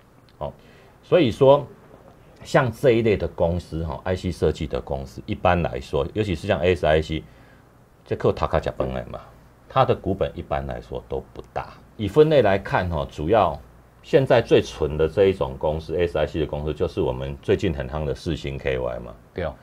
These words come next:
Speaker 1: 曾经涨到一千块。那三六六一世芯，哈，A S I C里面，它占了它的营业比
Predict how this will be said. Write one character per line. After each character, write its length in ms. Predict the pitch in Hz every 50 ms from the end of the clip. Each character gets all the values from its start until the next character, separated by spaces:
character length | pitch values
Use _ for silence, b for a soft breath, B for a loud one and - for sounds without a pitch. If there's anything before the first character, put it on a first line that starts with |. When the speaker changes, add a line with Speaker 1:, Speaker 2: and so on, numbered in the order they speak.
| B B -
Speaker 1:
曾 140 | - 82 92
经 100 | 101 104
涨 180 | - - 67
到 200 | 69 80 78 65
一 40 | 73
千 240 | - - - 65 65
块。 220 | - - 69 58 - - - - B B B B B -
那 100 | 151 160
三 220 | 160 165 156 160
六 100 | 160 160
六 160 | 156 151 143
一 80 | 147 143
世 240 | 139 - - 135 120
芯， 240 | - - 139 123 110
哈 220 | 107 78 69 - - - -
，A 180 | - 117 120
S 140 | 117 - -
I 180 | 85 95 101 98
C 220 | 95 - 92 90
里 160 | 80 76 64
面， 240 | 64 73 82 78 71 -
它 140 | - 110
占 320 | 107 - - - 135 110 98
了 80 | 87
它 160 | 82 - 107 95
的 100 | 87 -
营 220 | - 78 78 85
业 120 | 95 90
比 220 | 80 - - -